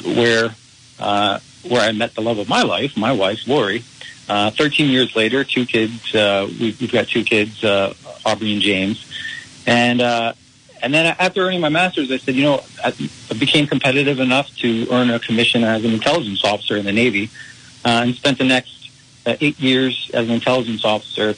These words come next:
on active duty, and then transitioned into the reserves, where I focused on countering threats to, to violent extremism. And so,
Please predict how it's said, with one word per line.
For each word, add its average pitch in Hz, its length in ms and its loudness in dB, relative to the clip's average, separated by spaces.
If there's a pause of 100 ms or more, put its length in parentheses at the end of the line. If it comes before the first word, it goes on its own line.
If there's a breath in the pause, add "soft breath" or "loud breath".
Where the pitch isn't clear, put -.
(800)
on 135 80 0
active 135 300 0
duty, 131 320 2
and 120 100 0
then 123 100 2
transitioned 120 480 0
into 117 200 0
the 107 80 0
reserves, 107 640 0 (420 loud breath)
where 120 140 2
I 123 60 2
focused 147 380 -2
on 123 120 2
countering 123 460 0
threats 113 420 -2
to, 110 120 -2
to - 200 -6
violent 104 340 0
extremism. 101 640 0
And 110 120 0
so, 117 300 0